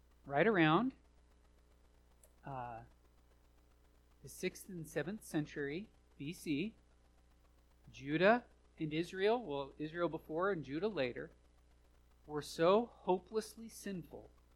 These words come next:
that God had to lift them out of the Holy Land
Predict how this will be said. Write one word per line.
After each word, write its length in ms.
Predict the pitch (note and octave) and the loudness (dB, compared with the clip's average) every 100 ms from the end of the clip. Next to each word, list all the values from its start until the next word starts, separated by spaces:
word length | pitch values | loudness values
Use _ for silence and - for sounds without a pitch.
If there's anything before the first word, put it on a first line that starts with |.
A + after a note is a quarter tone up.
| _ _ _ _ _ _ _ _ _ - | _ _ _ _ _ _ _ _ _ -8
that 240 | D#3 - | -8 -6
God 460 | - C3+ E3+ F#3 G#3 - _ _ - | 0 6 8 6 4 -2 _ _ -6
had 220 | D3+ C#3+ | -4 -4
to 120 | - B2 B2 | -8 -12 -4
lift 280 | F#3+ - | -4 -4
them 140 | A3+ F#3+ | -2 2
out 180 | D3 C3+ | 2 0
of 80 | |
the 80 | B2 | -4
Holy 320 | - D3 G3 | -4 -4 -4
Land 380 | D#3 B2 A2 G#2+ | -8 -10 -12 -16